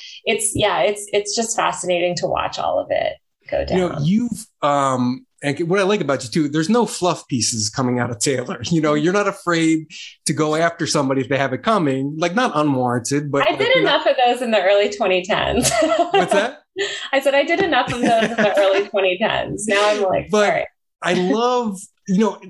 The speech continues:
Speaker 2: one of the questions is, has it ever felt good where you're like, "This person's a piece of shit. I can't wait till this posts." You know, like,
Speaker 1: You know
Speaker 2: w-, they're just
Speaker 1: <laughs>
Speaker 2: awful without naming names, but have you ever had that feeling, like, when you're
Speaker 1: Yeah.
Speaker 2: done in-,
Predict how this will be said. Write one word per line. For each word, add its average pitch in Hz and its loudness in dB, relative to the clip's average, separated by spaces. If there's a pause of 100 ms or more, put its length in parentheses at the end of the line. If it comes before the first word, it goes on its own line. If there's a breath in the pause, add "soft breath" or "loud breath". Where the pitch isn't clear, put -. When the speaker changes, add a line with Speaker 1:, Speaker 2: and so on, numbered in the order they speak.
(300)
Speaker 2:
one 262 2
of 254 0
the 240 -2
questions 165 0
is, - -20
has 190 2
it 208 0
ever 262 0
felt 190 -2 (380)
good 156 2
where 139 2
you're 139 2
like, 135 2 (100)
"This - -8
person's 165 -2
a 123 -2
piece 170 -2
of 151 -2
shit. 131 -2
I 160 -8
can't 165 -2
wait 139 -2
till 131 0
this 120 0
posts." - -4 (440 loud breath)
You 160 2
know, 170 4
like, 165 2
Speaker 1:
You 403 4
know - 0
Speaker 2:
w-, 175 -4
they're 190 2
just 185 -2 (460)
Speaker 1:
<laughs> - -2
Speaker 2:
awful 180 4
without 226 4
naming 185 4
names, 180 2
but 147 -2
have 165 0
you 208 2
ever 202 2
had 175 0
that 156 0
feeling, 160 2
like, 143 0
when 135 -2
you're 131 2
Speaker 1:
Yeah. - 0 (160)
Speaker 2:
done 135 0
in-, 123 -8